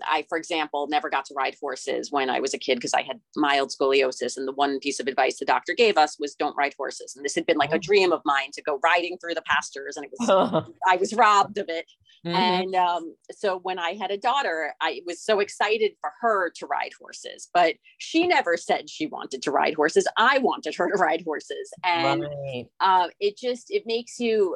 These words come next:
Speaker 1: I, I sort of wanted to explore that, you know, what are we doing for our children and what are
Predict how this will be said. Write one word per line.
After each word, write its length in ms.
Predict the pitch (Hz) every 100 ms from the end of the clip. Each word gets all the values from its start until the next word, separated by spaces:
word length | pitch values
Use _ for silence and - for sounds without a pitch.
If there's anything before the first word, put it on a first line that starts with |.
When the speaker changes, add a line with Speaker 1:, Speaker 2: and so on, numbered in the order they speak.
| -
Speaker 1:
I, 160 | 190 -
I 100 | 214
sort 240 | 240 269
of 40 | 269
wanted 240 | 247 226
to 80 | 226
explore 460 | 202 - - 247 240
that, 260 | 202 165
you 120 | 196 196
know, 80 | 180
what 220 | 202 208
are 60 |
we 120 | 240 233
doing 280 | 196 190 -
for 100 | 180
our 120 | 165
children 640 | - 202 185 180 156 151
and 220 | - 160 170
what 160 | 170
are 100 | 180